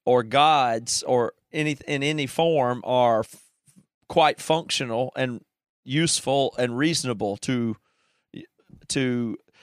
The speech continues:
like, to know, to just say, it's almost like it's, it could be a placeholder in a direction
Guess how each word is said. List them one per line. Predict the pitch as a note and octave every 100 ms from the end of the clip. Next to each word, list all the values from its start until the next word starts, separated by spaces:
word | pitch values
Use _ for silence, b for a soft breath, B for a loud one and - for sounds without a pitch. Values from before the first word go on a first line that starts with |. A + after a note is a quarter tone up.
| b b
like, | C3+ B2+
to | D3
know, | D#3+ F#3 F3+ E3 -
to | D#3 D3 B2+ - -
just | C3 E3 -
say, | E3 D3 C3 B2+ b b b b b _ _ _ _ _
it's | D3 G3
almost | F#3+ E3+
like | D#3 C#3
it's, | B2+
it | - -
could | D3
be | C3
a |
placeholder | B2 - E3+ F3+ - A#2+ A2+ A2 A2 - -
in | B2
a |
direction | G#2+ A2 A#2+ D#3 - - E2 G2